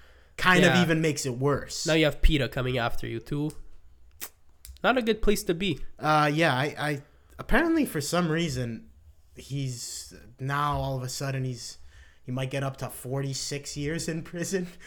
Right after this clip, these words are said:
Speaker 1: <laughs> which <laughs> I don't, I don't know how, how that ended up that way. But, um, I follow a lot of guys, uh, uh, Vegas guys on Twitter, and, um,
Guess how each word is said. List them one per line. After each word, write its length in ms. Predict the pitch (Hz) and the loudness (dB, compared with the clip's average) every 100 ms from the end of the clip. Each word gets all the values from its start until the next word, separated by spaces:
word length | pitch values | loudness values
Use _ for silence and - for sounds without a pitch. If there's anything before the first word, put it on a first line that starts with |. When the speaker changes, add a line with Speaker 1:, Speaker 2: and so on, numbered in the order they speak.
| - | -18
Speaker 1:
<laughs> 280 | - - - | -18 -20 -2
which 360 | 156 - - 240 | 0 2 6 8
<laughs> 0 | |
I 240 | 240 233 | 10 10
don't, 200 | 220 196 - - 165 | 10 6 2 -2 6
I 80 | |
don't 80 | 196 | 10
know 100 | 196 | 10
how, 340 | 185 175 151 - - - - - 143 156 | 10 8 6 -2 -16 -20 -20 -12 -6 -2
how 180 | 151 135 | 0 2
that 260 | 151 151 139 | 2 2 0
ended 280 | 156 151 151 | 0 0 0
up 200 | 143 147 | -2 -2
that 200 | 147 147 | -2 0
way. 220 | 151 143 - - - - | -2 -6 -16 -20 -20 -10
But, 140 | 160 165 | -4 0
um, 480 | 160 156 147 131 127 - - | 0 0 -4 -8 -12 -18 -6
I 120 | 147 | -4
follow 320 | 175 208 220 214 | 0 4 6 6
a 60 | |
lot 140 | 196 185 | 6 4
of 80 | 147 | 2
guys, 440 | 147 160 151 131 | 2 2 0 -4
uh, 680 | - 139 135 127 120 104 - - - | -8 -4 -2 -2 -4 -10 -16 -18 -14
uh, 180 | 139 139 | -12 -8
Vegas 440 | 131 143 143 151 - | -2 -2 0 -2 0
guys 420 | 147 147 151 127 | 0 2 0 0
on 160 | 131 | -2
Twitter, 460 | 131 139 151 175 - - - - - - - | -2 -2 0 0 -4 -20 -20 -20 -20 -20 -8
and, 360 | 127 135 135 135 | -2 0 0 0
um, 340 | 127 120 | 0 -2